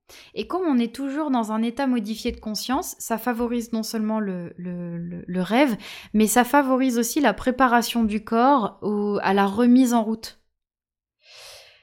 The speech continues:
J'ai remarqué que, parce que, euh, notamment pour les enfants, c'est ça, c'est terrible pour les enfants. Il y a beaucoup d'enfants qui partent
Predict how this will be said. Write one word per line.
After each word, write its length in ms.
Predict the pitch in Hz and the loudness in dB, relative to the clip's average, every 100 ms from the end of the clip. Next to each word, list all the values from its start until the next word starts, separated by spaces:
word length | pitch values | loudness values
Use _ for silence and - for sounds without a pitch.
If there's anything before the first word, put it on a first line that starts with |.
| _ _ - | _ _ -6
J'ai 200 | 196 240 | 0 2
remarqué 560 | 233 240 240 - 302 | 4 4 2 -2 -8
que, 240 | - 240 233 | -4 -4 -4
parce 220 | 233 196 | -4 -6
que, 260 | 247 247 - _ _ - _ | -4 -6 -8 _ _ -20 _
euh, 120 | 202 185 | -6 -2
notamment 400 | 247 254 233 277 | 0 2 2 2
pour 160 | 226 | 0
les 200 | 196 180 | -2 0
enfants, 420 | 208 208 202 202 - | -2 -2 -6 -8 -10
c'est 200 | 175 - | -8 -6
ça, 200 | 202 - | -4 -4
c'est 280 | 180 185 - | -4 -6 -6
terrible 460 | - 269 233 214 185 | -2 -2 -2 -4 -6
pour 180 | 196 185 | -6 -6
les 180 | 185 190 | -6 -6
enfants. 420 | 175 - 226 - _ - - _ | -8 -8 -10 -12 _ -20 -20 _
Il 80 | 190 | -2
y 40 | |
a 60 | 214 | 0
beaucoup 300 | 208 247 294 | 0 -2 -2
d'enfants 420 | 233 214 - 233 | -2 -2 -4 -6
qui 180 | 277 196 | -6 -12
partent 460 | - 214 - - | -8 -8 -8 -20